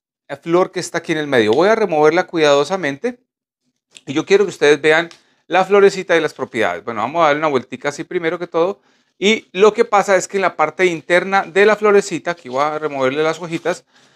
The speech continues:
vamos a encontrar unas semillas. Entonces hay muchas personas, muchos viveros que utilizan esa semilla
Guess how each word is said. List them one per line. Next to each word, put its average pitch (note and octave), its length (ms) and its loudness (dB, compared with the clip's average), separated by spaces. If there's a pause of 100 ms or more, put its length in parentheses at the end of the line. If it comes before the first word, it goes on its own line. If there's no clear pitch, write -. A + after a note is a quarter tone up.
(140)
vamos A3 240 2
a A#3+ 40 2
encontrar F#3 280 0
unas G3+ 180 0
semillas. G3 420 -2
Entonces F#3 340 0
hay A3+ 80 6
muchas A3+ 300 -4
personas, G#3+ 480 -6
muchos G3 260 -8
viveros G3 540 2 (420)
que A3+ 400 2 (160)
utilizan E3+ 760 -4 (120)
esa F3+ 300 0
semilla G#3 520 -2